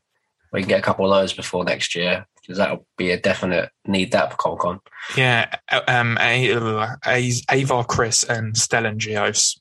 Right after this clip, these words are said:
Speaker 2: particularly have really nice looking lightsabers with, like, the cross guards on it. And, um, oh yeah, one of them would be nice. And Funkos and action figures and all sorts of merchandise. Come on,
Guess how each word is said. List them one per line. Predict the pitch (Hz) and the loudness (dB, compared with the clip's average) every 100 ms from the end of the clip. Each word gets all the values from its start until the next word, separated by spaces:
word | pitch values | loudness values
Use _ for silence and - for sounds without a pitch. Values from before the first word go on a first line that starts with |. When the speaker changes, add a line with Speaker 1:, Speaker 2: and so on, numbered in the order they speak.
| _ | _
Speaker 2:
particularly | - 123 101 110 101 | 0 0 0 2 0
have | 110 104 107 | 0 -4 -4
really | 107 107 107 | -2 -2 0
nice | 104 107 - | 0 0 -2
looking | 123 110 | -2 -4
lightsabers | 98 - - 98 - - | -2 0 0 0 -2 -2
with, | 101 | 0
like, | - | -2
the | 113 | 0
cross | 107 101 | 0 0
guards | - 92 - | 0 0 2
on | - 92 | 0 2
it. | 85 - - | -2 -4 -8
And, | 117 113 | -4 2
um, | 104 104 117 - - _ - | 0 0 -8 -10 -20 _ -4
oh | 110 101 | -2 0
yeah, | 104 101 110 | 0 0 0
one | - 113 | -2 -2
of | 104 | -2
them | 107 104 | -4 -6
would | 104 | -6
be | 98 | -6
nice. | 98 95 87 - - _ _ _ _ - _ - | -4 -4 -2 -4 -4 _ _ _ _ -20 _ -2
And | 117 107 107 | 0 0 0
Funkos | - - - 110 110 110 104 - - _ _ - | -2 -4 -2 0 2 2 0 -2 -8 _ _ -6
and | - 113 | -2 0
action | 104 - 127 | 2 2 0
figures | 123 110 107 104 - - _ _ - | 0 2 0 0 -4 -6 _ _ -6
and | 110 104 - - _ _ | -6 -8 -12 -16 _ _
all | 110 107 | -2 2
sorts | 117 101 117 | 2 2 0
of | |
merchandise. | 107 104 - 104 104 104 - | 0 0 0 0 -2 -2 -2
Come | - | 0
on, | 107 101 | 0 -2